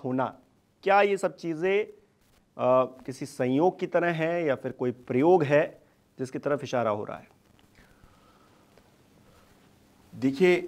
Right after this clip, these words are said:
Speaker 2: कुछ लोग हैं जो कॉन्स्पिरेसी थ्योरी लिखते हैं, तो ये उनको मुबारक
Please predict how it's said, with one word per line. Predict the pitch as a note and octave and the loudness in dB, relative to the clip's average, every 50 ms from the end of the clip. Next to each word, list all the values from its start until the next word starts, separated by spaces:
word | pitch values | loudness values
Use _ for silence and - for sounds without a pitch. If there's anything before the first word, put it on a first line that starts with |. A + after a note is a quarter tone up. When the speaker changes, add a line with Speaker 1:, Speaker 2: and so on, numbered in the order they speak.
| - - - - - - - _ _ - - _ _ _ _ _ _ _ _ - - - - - - - - - - - | -12 -16 -20 -20 -20 -20 -20 _ _ -20 -20 _ _ _ _ _ _ _ _ -20 -20 -20 -20 -20 -20 -20 -20 -18 -8 -4
Speaker 2:
कुछ | F#3 F#3 - E3 | -4 -4 0 2
लोग | E3 F3 F3+ D3+ | 2 2 2 4
हैं | D3 D#3+ D#3+ E3+ D#3+ | 4 4 4 4 2
जो | D#3+ D3+ C#3+ | 0 -6 -2
कॉन्स्पिरेसी | - C3+ B2+ B2+ C3 - - B2+ A#2+ B2 B2 - D3 D3+ C#3+ - | 0 0 0 0 -2 -4 -4 -4 -4 -4 -4 -6 -8 -8 -8 -6
थ्योरी | - - B2+ B2+ C3 B2+ G#2 F2 - - - - - _ - - - - - - | -2 0 2 4 4 2 2 0 -6 -10 -16 -20 -20 _ -20 -20 -20 -20 -16 -8
लिखते | B2 A#2+ B2+ - - C#3 | -6 -6 -6 -4 -4 -6
हैं, | A2 - - - - - - - - - - _ _ _ - - - - - - - - - - - - _ - - - - - | -6 -6 -8 -14 -16 -20 -20 -20 -20 -20 -20 _ _ _ -20 -20 -20 -20 -20 -20 -20 -20 -20 -20 -20 -20 _ -20 -20 -8 -2 2
तो | B2+ A#2 A2+ A2 A2 G#2+ G2+ E2+ - - - - - - _ _ _ - _ - - - - - - - - - - - - - - - - - - - - - - - - - | 2 4 4 4 4 2 2 0 -4 -6 -12 -20 -20 -20 _ _ _ -20 _ -20 -20 -20 -20 -20 -20 -20 -20 -20 -20 -20 -20 -20 -20 -20 -20 -20 -20 -20 -20 -20 -20 -18 -10 -2
ये | G#2 A#2 | 2 4
उनको | C3 C3+ C#3+ C#3 D#3+ D#3+ | 6 6 4 4 2 2
मुबारक | E3 E3 D#3 D#3+ D3 C#3+ C#3+ C3+ - | 4 4 6 6 6 4 4 0 -2